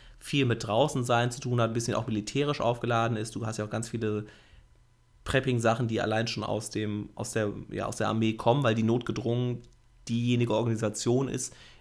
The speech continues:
die am ehesten auf solche Notfälle vorbereitet ist und auch vieles an günstigem Material hat. Also angefangen bei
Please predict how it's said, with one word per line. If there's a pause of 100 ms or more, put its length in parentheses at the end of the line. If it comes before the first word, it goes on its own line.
(140)
die
am
ehesten
auf
solche
Notfälle
vorbereitet (220)
ist (640)
und
auch
vieles
an
günstigem
Material
hat. (420)
Also
angefangen
bei